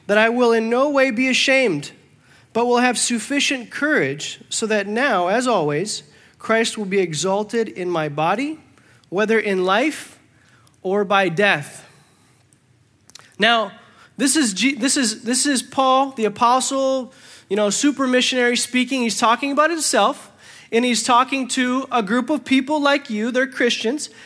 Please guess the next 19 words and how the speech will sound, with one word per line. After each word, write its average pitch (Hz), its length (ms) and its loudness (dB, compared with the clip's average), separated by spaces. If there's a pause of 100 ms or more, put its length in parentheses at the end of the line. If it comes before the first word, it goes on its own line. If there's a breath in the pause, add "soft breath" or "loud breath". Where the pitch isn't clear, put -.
(140)
the 226 100 0
Philippi, 233 760 0 (280 loud breath)
and 240 400 -2 (240)
it 285 100 -2
would 277 180 0
be 277 180 2
as 269 240 2
if 285 240 -2
me 277 320 0
coming 277 380 -2
to 294 100 -4
you, 240 280 0
the 220 140 -4
Edgewaterites, 240 1040 2
to 240 120 -6
give 208 260 -2
you 247 200 0
a 262 40 0
message 285 560 -2